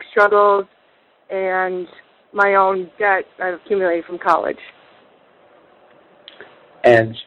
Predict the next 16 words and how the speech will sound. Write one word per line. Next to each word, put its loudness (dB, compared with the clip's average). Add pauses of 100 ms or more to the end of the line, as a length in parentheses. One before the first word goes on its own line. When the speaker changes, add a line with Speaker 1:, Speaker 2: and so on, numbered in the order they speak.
Speaker 2:
you 2
will 4
be 0
honored 0
to -6
know 2
that 2
when -2
you -4
go 4
out 2
to -4 (460)
B 0
I 4 (100)
T -8
dot 0